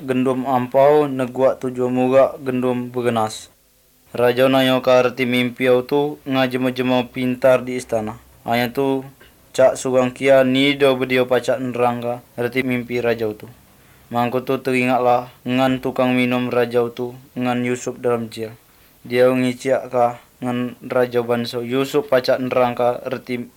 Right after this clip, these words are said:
tiap mimpi. Raja memanggil Yusuf ngan ngajung ngeluar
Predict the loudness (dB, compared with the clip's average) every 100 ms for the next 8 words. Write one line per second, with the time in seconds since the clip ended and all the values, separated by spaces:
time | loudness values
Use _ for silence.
0 | _ -2 0 0 -6 -8 -14 -20 _ _
1 | _ _ _ _ -4 -2 2 2 2 2
2 | 2 2 0 -2 -4 -6 -4 -4 -4 -2
3 | -2 0 -2 -2 -4 -2 0 2 0